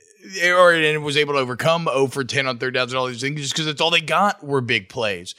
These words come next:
So, like, yeah, on a play-to-play basis, um, Arkansas was much more explosive and much more dominant than L S U was. But, Brody,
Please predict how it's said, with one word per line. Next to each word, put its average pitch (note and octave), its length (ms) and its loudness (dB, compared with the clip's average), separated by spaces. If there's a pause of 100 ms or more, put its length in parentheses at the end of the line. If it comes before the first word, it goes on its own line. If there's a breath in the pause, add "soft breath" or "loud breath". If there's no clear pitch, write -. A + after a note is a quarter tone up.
(180 loud breath)
So, F#3 180 0
like, D#3 220 2
yeah, E3+ 340 2
on E3+ 180 0
a D3 340 2 (260 soft breath)
play-to-play E3+ 720 2
basis, C#3 760 -2 (420 soft breath)
um, A#2+ 600 2
Arkansas D#3+ 520 2
was B2+ 240 -4
much D3+ 260 -4
more D#3 180 -4
explosive C#3 460 -4
and C#3 100 -6
much D3 260 0
more D3 200 0
dominant B2+ 760 -2 (400 soft breath)
than D3 260 2
L C#3 180 -2
S B2+ 200 -2
U F#3 120 0
was. C#3 300 2
But, - 600 -6 (200)
Brody, B2 500 0